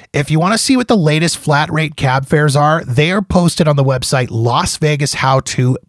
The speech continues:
dot com. Again, these flat rate fares only apply to Strip properties. So if you happen to be staying downtown or off the Strip, you're gonna be paying regular cab fares, which do tend to be significantly higher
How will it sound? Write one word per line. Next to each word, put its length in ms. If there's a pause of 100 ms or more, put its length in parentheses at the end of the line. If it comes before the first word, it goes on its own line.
dot 340
com. 540 (120)
Again, 560 (440)
these 180
flat 320
rate 180
fares 440 (100)
only 300
apply 460
to 120
Strip 480
properties. 540
So 420
if 160
you 80
happen 300
to 40
be 100
staying 300
downtown 760
or 120
off 200
the 100
Strip, 360 (340)
you're 160
gonna 120
be 120
paying 340
regular 380
cab 360
fares, 300
which 180
do 220
tend 300
to 40
be 160
significantly 640
higher 540